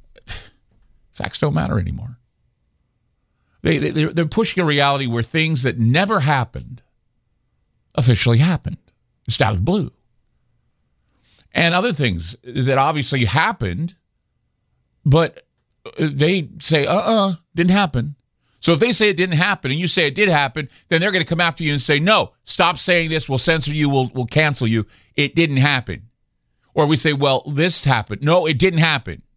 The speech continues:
"Well, this didn't." "Yes, it did happen." You see, it's, it, it's just, <sighs> they're either far-right conspiracy theories being spun.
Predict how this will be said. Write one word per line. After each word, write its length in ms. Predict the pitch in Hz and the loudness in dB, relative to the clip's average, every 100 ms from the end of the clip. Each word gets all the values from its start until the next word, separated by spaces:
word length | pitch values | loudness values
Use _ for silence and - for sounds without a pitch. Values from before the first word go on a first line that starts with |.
| _ _ _ _ _ _ _ _ _ _ _ 120 | _ _ _ _ _ _ _ _ _ _ _ 0
"Well, 100 | 143 | 0
this 100 | 170 | 2
didn't." 260 | 139 123 | -2 0
"Yes, 320 | 147 160 170 180 | 2 2 2 -2
it 120 | 131 | 0
did 200 | 165 143 | 0 2
happen." 500 | 123 98 - 78 - _ _ _ - | 0 0 -8 -18 -20 _ _ _ -8
You 60 | |
see, 320 | 107 131 120 101 | -4 -2 -2 -4
it's, 340 | - - - _ _ _ _ _ _ _ _ | -8 -12 -16 _ _ _ _ _ _ _ _
it, 220 | 139 - | -6 -2
it's 240 | 151 135 - | -4 -4 -4
just, 320 | 180 147 - _ _ _ _ _ _ _ _ _ _ _ - | -2 -4 -8 _ _ _ _ _ _ _ _ _ _ _ -6
<sighs> 80 | - - - _ _ _ _ _ _ _ _ _ - | -6 -10 -20 _ _ _ _ _ _ _ _ _ -2
they're 140 | 151 180 | 0 2
either 200 | 190 151 | 0 -2
far-right 580 | - 196 214 202 180 | 0 0 2 0 -2
conspiracy 640 | - 151 127 - 123 120 120 | -4 -6 -4 -2 -2 0 -4
theories 460 | - 92 85 87 90 | -2 -4 -2 -6 -4
being 300 | 90 85 82 | -2 0 -2
spun. 500 | - 80 64 82 | -6 -10 -12 -14